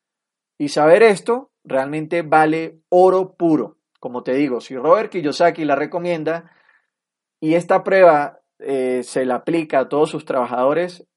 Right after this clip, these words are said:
es por algo. Apenas yo me enteré de esto, créeme que no lo pensé dos veces, fui y la hice sin tanta dilación, ¿ok?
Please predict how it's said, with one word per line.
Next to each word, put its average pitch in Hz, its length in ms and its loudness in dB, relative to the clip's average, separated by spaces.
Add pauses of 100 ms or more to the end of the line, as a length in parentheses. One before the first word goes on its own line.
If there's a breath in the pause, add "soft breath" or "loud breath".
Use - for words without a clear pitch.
es 123 160 -18
por 135 200 -2
algo. 123 360 0 (400)
Apenas 196 640 0
yo 156 280 -2
me 202 80 -4
enteré 165 460 0
de 151 220 -4
esto, 175 360 -6
créeme 147 380 -12
que 117 380 -8
no 127 120 -10
lo 151 120 -2
pensé 131 260 -10
dos 135 160 -4
veces, 170 600 -6
fui 170 440 -8
y 139 140 -8
la 123 140 -4
hice 147 500 -8 (1300)
sin 123 480 -16 (120)
tanta 147 360 -2
dilación, 127 680 -4 (160)
¿ok? - 160 -16